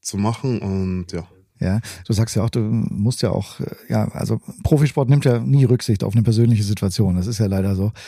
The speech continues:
Speaker 2: Äh, auf der einen Seite hast du jetzt wirklich so diese ganzen Schritte für dich selber machen müssen, um wieder reinzukommen, um eben auch wieder ein Feeling wahrscheinlich zu kriegen. Ja, auf der anderen Seite ist dann die Mannschaft, die in den letzten Wochen, ja, mal so, mal so war und gerade im Sturm natürlich jetzt, äh, eine knifflige Situation hat,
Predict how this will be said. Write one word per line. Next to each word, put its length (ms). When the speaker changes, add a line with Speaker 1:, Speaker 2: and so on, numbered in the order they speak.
Speaker 2:
Äh, 280
auf 120
der 100
einen 140
Seite 380
hast 160
du 40
jetzt 140
wirklich 180
so 120
diese 300
ganzen 280
Schritte 300
für 100
dich 140
selber 240
machen 200
müssen, 240
um 80
wieder 160
reinzukommen, 680
um 180
eben 140
auch 100
wieder 120
ein 60
Feeling 300
wahrscheinlich 360
zu 100
kriegen. 340
Ja, 120
auf 100
der 100
anderen 160
Seite 280
ist 180
dann 80
die 60
Mannschaft, 500
die 500
in 120
den 20
letzten 340
Wochen, 540
ja, 100
mal 380
so, 120
mal 220
so 180
war 580
und 120
gerade 180
im 60
Sturm 300
natürlich 280
jetzt, 200
äh, 180
eine 160
knifflige 380
Situation 360
hat, 140